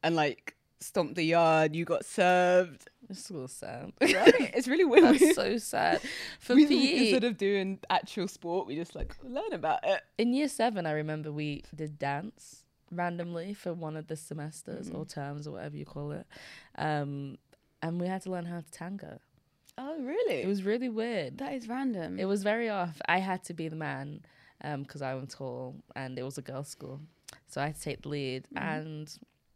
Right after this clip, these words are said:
Speaker 2: we had to wear, like, the whole, <laughs> it was so
Speaker 1: That's sick.
Speaker 2: weird. It was so weird. I remember. It was like, but we had to watch a lot of dance shit to, like, get into the flow, but I'm sure it was shit.
Speaker 1: <laughs>
Speaker 2: I'm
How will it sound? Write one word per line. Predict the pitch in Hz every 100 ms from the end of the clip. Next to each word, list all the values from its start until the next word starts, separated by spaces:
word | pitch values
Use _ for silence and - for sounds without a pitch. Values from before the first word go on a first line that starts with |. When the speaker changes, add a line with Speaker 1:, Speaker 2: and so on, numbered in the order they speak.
| _ _ -
Speaker 2:
we | 196
had | 220
to | 214
wear, | 196 185
like, | 175 -
the | 175
whole, | - 190 190 190 202 _ _ _ _ _
<laughs> | _ _ _ - - 807
it | 554 -
was | 403 440
so | - 277
Speaker 1:
That's | 330 381 254 349
sick. | 359 359 370 185 220 240 208
Speaker 2:
weird. | 330 349 - -
It | 254
was | 330 349
so | - 285 285 285
weird. | 269 269 285 220 -
I | 214
remember. | 233 220 208 220 202 185 - - _ -
It | 254
was | 359 -
like, | - - 381 - - _ _ -
but | 208
we | 226
had | 240 254 220
to |
watch | 220 -
a | 208
lot | 196
of | 185
dance | 185 190 190 233
shit | 175 143 143 - - - -
to, | 185
like, | 147 175
get | 185 175
into | 196 160
the | 185
flow, | - 175 175 214 262 - -
but | -
I'm | 185
sure | 185 202
it |
was | - 165
shit. | - 135 110 - _
Speaker 1:
<laughs> |
Speaker 2:
I'm | -